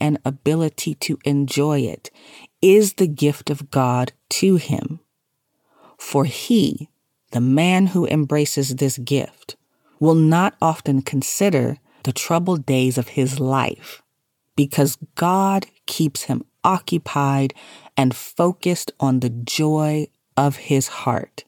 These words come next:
and the tranquility of God indwells him."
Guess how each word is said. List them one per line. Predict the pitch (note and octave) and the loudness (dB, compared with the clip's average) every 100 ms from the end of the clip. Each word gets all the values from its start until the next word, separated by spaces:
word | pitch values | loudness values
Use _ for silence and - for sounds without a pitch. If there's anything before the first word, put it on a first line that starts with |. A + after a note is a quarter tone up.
| _ _ - - _ | _ _ -20 -20 _
and | C#3 B2+ | 2 4
the | A2+ | 2
tranquility | - B2+ - - - F#3 G3+ D#3 B2 | -2 -4 -4 -6 -2 0 2 2 0
of | A#2+ A2+ | -2 -4
God | D#3 A2+ G#2+ A#2+ - _ _ _ _ _ | -4 -4 -4 -8 -12 _ _ _ _ _
indwells | C#3+ B2 C3 D3 C#3+ B2+ - | 0 2 2 2 2 2 -2
him." | - - - | -8 -8 -12